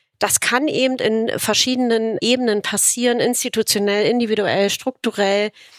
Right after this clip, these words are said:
Wie gesagt, ich bin großer Verfechter szenischen Arbeitens in der Bildung, vielleicht auch in der Führung. Dann kann man auch, wir haben vorhin gehört, Safe Spaces machen, in Fallsituationen arbeiten, dann eben nur mit Menschen mit Migrationshintergrund. Das sind auch für mich nochmal interessante Aspekte.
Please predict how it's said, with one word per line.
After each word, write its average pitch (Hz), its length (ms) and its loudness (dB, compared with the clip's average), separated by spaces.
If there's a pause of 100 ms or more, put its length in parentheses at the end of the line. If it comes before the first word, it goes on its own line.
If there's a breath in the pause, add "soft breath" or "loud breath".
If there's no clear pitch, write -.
(140 loud breath)
Wie 214 140 2
gesagt, 202 260 0
ich - 80 -6
bin 202 140 2
großer 254 260 2
Verfechter 233 640 0
szenischen 233 600 0
Arbeitens 220 680 0
in 214 140 0
der 208 100 2
Bildung, 240 400 0
vielleicht 196 280 -4
auch 208 140 0
in 196 80 -2
der 190 80 -2
Führung. 233 420 0
Dann 196 240 -2
kann 202 140 -6
man 202 160 2
auch, 190 180 0
wir 196 80 2
haben 202 120 2
vorhin 220 260 0
gehört, 208 320 2
Safe 226 240 2
Spaces 214 580 0
machen, 214 360 0
in 196 120 2
Fallsituationen 202 1000 0
arbeiten, 196 400 0
dann 185 160 2
eben 185 180 0
nur 220 300 0 (440 loud breath)
mit 196 160 2
Menschen 202 340 2
mit 202 120 -4
Migrationshintergrund. 220 1000 2
Das 202 120 0
sind 208 100 2
auch - 120 2
für - 120 -2
mich 233 160 2
nochmal 208 340 0
interessante 202 600 0
Aspekte. 196 560 0